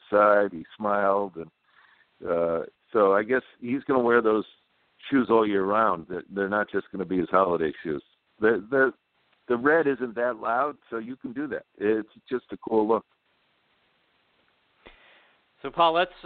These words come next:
Speaker 2: let's talk a little golf shoes. And, and, you know, boy, you know, those Fort Worth golf shoes that you guys have remind me so much of the shoes that Gary Player used to wear back in the day. A really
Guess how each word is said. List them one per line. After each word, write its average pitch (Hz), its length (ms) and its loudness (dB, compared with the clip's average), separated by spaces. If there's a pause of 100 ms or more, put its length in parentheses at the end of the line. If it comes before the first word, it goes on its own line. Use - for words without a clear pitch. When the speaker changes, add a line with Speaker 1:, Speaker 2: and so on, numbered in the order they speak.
(120)
Speaker 2:
let's 190 260 -8
talk 220 220 2
a 190 40 -8
little 175 240 -2
golf 135 400 -2
shoes. 107 360 -14
And, 120 160 -16
and, 117 320 -16
you 117 80 -14
know, 110 140 -12
boy, 123 520 -2 (120)
you 127 160 -12
know, 117 120 -6
those 143 160 -6 (140)
Fort 156 240 -4
Worth 127 280 -4
golf 123 300 2
shoes 98 260 -10 (400)
that 107 180 -8
you 104 180 -12
guys 101 320 0
have 104 240 -2
remind 123 340 -2
me - 100 -10 (120)
so 165 160 0
much 135 260 0 (420)
of 104 160 -8
the 113 100 -8 (120)
shoes 120 280 -8
that 113 140 -8
Gary 113 300 0
Player 107 460 0 (320)
used 113 240 -10
to 117 80 -4
wear 104 240 2
back 104 300 2
in 104 100 -12
the 101 80 -8
day. 98 300 -8
A 120 100 -8
really 135 540 -2